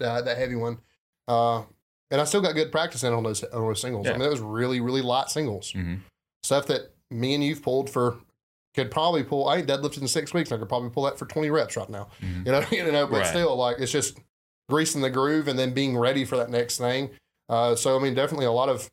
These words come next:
Speaker 1: Ron's programming is poured over onto me. Um, more than anything with Ron, it's just his mindset and how he treats people that's,
Speaker 2: Mm.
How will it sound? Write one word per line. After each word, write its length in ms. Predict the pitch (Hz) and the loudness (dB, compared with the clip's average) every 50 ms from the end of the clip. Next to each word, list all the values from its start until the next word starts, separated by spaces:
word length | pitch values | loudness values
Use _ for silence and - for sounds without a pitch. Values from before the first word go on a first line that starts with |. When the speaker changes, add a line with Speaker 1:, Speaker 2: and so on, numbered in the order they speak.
| _ _ - | _ _ -6
Speaker 1:
Ron's 340 | 110 113 120 135 147 143 | -2 0 0 0 0 0
programming 440 | - 151 139 139 139 143 147 147 147 | 0 -2 0 0 0 0 0 0 -2
is 100 | 131 - | -2 -4
poured 260 | - - 143 147 143 | -4 -2 0 0 2
over 240 | 143 143 139 147 147 143 | 0 0 0 0 0 0
onto 280 | 143 143 143 147 147 | 0 0 0 0 0
me. 240 | 147 147 147 147 147 - - | 0 -2 -2 -4 -6 -8 -6
Um, 440 | 113 110 110 110 110 110 110 98 - _ _ _ _ _ _ _ _ - | -4 -4 -2 -2 -4 -6 -8 -10 -14 _ _ _ _ _ _ _ _ -2
more 120 | 143 180 190 | 0 2 2
than 80 | 170 160 | 4 2
anything 240 | 160 147 143 135 123 | 2 2 2 2 2
with 100 | 117 110 | 2 2
Ron, 340 | 117 120 131 139 131 120 | 2 4 4 4 2 2
it's 140 | 113 110 - | 0 0 -2
just 160 | - 113 - | -4 -4 -2
his 140 | - 123 107 | -2 -2 -2
mindset 400 | 107 113 117 120 117 - - 120 | 0 0 0 0 0 0 0 -2
and 100 | 110 107 | 0 0
how 140 | 113 117 110 | -2 -2 -2
he 60 | 110 98 | -2 -4
treats 260 | - - 127 127 - | -6 -8 -8 -8 -8
people 360 | - - 104 98 104 104 110 | -8 -8 -10 -10 -8 -8 -8
that's, 140 | 104 - - | -8 -4 -4
Speaker 2:
Mm. 220 | 95 92 82 78 | -2 -2 -4 -6